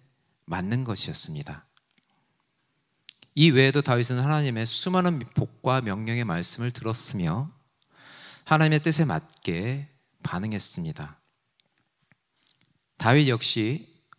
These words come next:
어, 연약한 인간으로서 그리고 죄인으로서 하나님 앞에 완전할 수는 없었습니다. 하지만 하나님의 말씀을 듣는 이 마음을 통해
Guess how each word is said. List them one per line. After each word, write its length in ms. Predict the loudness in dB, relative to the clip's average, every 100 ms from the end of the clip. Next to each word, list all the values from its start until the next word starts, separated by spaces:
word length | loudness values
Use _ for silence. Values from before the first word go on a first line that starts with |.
| _
어, 120 | -8 -2
연약한 400 | 0 2 2 0
인간으로서 840 | 0 -2 -2 -2 -6 -8 -8 -10 -14 _ _ _ _ _
그리고 240 | -6 -4 0
죄인으로서 840 | 2 2 0 -4 -4 -4 -4 -6 _ _ _ _
하나님 360 | -4 -2 0 -2
앞에 480 | -2 -4 -4 -6 -8 _ -20 -20 _ -6
완전할 460 | -4 2 4 4 4
수는 500 | 0 -2 -2 -6 -10
없었습니다. 840 | -8 -6 -6 -6 -6 -8 -12 -14 _ _ _ _ _ _ _ _ _ _ _ _ _ _ -20 -8
하지만 320 | -4 0 2
하나님의 320 | 4 4 4
말씀을 400 | 2 2 0 -4
듣는 340 | -4 -4 -4 -4
이 100 | -4
마음을 380 | -2 -2 -2 -2
통해 480 | -4 -6 -10 -14